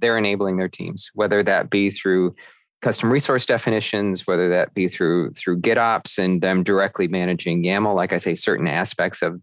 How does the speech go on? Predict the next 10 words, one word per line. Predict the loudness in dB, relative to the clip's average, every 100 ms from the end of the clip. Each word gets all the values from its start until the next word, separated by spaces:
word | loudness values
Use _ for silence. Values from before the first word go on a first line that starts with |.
| -6
of | -6 -4
the |
configuration. | -2 -2 -2 -2 0 0 0 -2 -4 -8 -14 -10 -8
But | -4
for | 2 2
larger | 2 2 2 2 0 0 2 2 2 -2 -4
companies, | -4 -2 -2 -2 -4 -6 -8 -10 -20 _ _ -2
enabling | 2 4 4 2 2
self-service | 0 0 0 0 -2 2 2 2 -2 -2 -6 -6
where, | -4 2 2 4 2 0